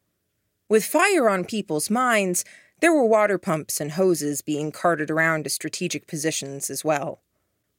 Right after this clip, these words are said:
I'd told Jamie to inform me every time an hour passed, and he'd informed me of the first small movement of the shorthand just a minute ago.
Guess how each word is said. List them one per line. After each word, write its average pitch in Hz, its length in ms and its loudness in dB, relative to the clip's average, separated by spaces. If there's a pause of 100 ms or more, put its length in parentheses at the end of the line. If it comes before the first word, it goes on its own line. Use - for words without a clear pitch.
(400)
I'd 233 160 0
told 302 300 2
Jamie 190 460 2
to 170 160 -2
inform 170 520 0
me 151 220 -4
every 175 320 0
time 165 320 -2
an 156 80 -2
hour 151 240 -2
passed, - 580 -6 (320)
and 202 140 2
he'd 240 140 2
informed 240 520 0
me 190 200 2
of 160 160 0
the 156 80 -6
first - 480 -2
small 160 420 0
movement 151 560 -6
of 143 100 -8
the 147 60 -6
shorthand 151 720 -4
just - 260 -4
a 165 40 -2
minute 180 260 2
ago. 139 320 -4